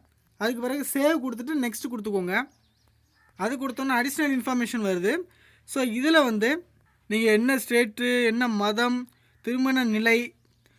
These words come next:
knowledge in தமிழ், தமிழ் நாலேஜ் எதை வச்சு இது பண்றீங்க அந்த மாதிரி கேட்டிருக்காங்க.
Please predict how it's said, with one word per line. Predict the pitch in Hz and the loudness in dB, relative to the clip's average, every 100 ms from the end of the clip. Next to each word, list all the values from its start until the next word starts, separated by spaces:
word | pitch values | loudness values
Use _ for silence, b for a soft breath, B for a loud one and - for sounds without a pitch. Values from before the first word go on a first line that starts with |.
| b b | b b
knowledge | 208 254 269 240 | 2 4 2 0
in | 262 | 0
தமிழ், | 220 220 247 196 - _ - | 0 0 0 -2 -8 _ -4
தமிழ் | 214 262 262 | -2 0 2
நாலேஜ் | 254 247 | 2 2
எதை | 233 240 | 0 -2
வச்சு | 247 247 | -2 -4
இது | 240 | -4
பண்றீங்க | 208 214 214 214 208 - _ | -2 0 0 0 -2 -4 _
அந்த | 190 202 | -6 -4
மாதிரி | 220 202 | -2 -2
கேட்டிருக்காங்க. | 196 202 190 180 | -4 -4 -4 -2